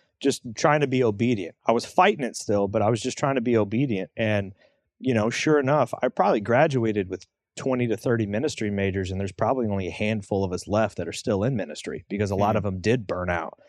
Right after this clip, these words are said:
Speaker 1: especially
Speaker 2: Yeah.
Speaker 1: during the pandemic and everything. And so, um,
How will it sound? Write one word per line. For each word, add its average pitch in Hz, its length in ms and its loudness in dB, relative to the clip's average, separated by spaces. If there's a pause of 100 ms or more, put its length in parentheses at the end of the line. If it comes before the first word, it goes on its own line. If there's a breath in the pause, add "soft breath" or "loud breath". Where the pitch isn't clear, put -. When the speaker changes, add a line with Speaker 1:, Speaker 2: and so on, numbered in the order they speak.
(220 soft breath)
Speaker 1:
especially 147 400 2
Speaker 2:
Yeah. 117 80 0
Speaker 1:
during 117 160 2
the 101 80 0
pandemic 113 600 0
and 95 80 -8
everything. 85 460 -8 (460)
And 101 200 -2
so, 107 560 2
um, 101 520 2